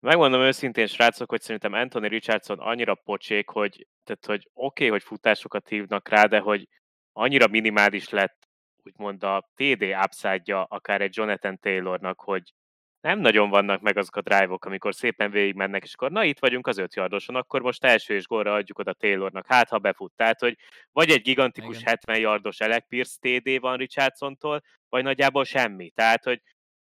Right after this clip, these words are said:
Speaker 1: konkrétan ugyanúgy, ahogy Bryce Youngot le kéne ültetni, és Fleckót játszatni, hogyha a Colts amúgy szeretne playoffba jutni, mert e-, mert ez tragédia.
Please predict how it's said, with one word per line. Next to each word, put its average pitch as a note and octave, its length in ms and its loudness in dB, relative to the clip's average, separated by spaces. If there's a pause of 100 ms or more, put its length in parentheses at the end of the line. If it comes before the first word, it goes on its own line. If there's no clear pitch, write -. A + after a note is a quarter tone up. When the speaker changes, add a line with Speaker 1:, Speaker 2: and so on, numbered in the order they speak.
Speaker 1:
konkrétan C#3+ 480 -2
ugyanúgy, B2+ 360 0
ahogy A2 200 -2
Bryce A2+ 360 0
Youngot A2 220 -6
le A#2+ 120 0
kéne G#2+ 260 -6
ültetni, A2 420 -8
és A2 140 -4
Fleckót A2 480 -4
játszatni, G2+ 480 -4
hogyha G2+ 240 -8
a G2+ 60 -4
Colts G#2 340 -8
amúgy G2 180 -10
szeretne G2+ 420 -6
playoffba G2 440 -4
jutni, G2 280 -10
mert G2 180 2
e-, G#2 140 2
mert B2+ 180 2
ez A2 80 2
tragédia. F#2 720 -4